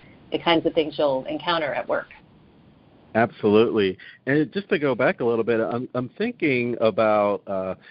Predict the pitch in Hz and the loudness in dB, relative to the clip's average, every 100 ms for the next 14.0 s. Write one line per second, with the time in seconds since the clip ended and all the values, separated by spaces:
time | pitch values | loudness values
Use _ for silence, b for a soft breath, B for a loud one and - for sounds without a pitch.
0 | B - 120 123 160 147 110 107 120 156 | B -2 0 0 -4 -2 0 0 0 -4
1 | B B B - 123 127 127 127 120 123 | B B B -10 -4 0 2 0 0 -2
2 | 139 - 127 - 120 - 110 104 107 98 | -2 0 -2 0 -4 -4 -2 0 2 0
3 | - - 156 139 101 95 120 - B B | -2 -2 0 0 -2 -2 -6 -16 B B
4 | _ 123 123 120 117 131 160 135 123 113 | _ -2 0 2 2 4 2 2 -2 0
5 | 117 110 107 - 117 104 110 110 - 208 | 0 0 -2 -2 0 2 0 0 0 0
6 | 170 117 98 90 - 107 107 110 107 - | 0 -2 -6 -10 -10 -4 0 2 0 -2
7 | _ 107 104 98 120 131 135 127 - 117 | _ -6 -4 -4 -2 0 0 -2 -4 -6
8 | 113 - 107 110 104 113 98 107 101 95 | -6 -8 -2 0 0 -2 -2 2 2 0
9 | 101 101 101 101 98 - 98 92 92 - | -4 -4 -2 -2 -4 -6 -6 -6 -6 -6
10 | - 104 107 B B B - 120 120 117 | -2 -2 -2 B B B -4 0 2 2
11 | 120 117 117 - 117 110 - 113 110 - | 0 -2 -8 -2 2 2 2 -2 0 -4
12 | 107 127 151 117 113 107 98 92 98 - | 0 2 2 0 -2 -4 -10 -8 -8 -6
13 | - 123 120 101 - - 127 131 98 87 | 0 2 0 -2 -12 -8 -2 2 2 0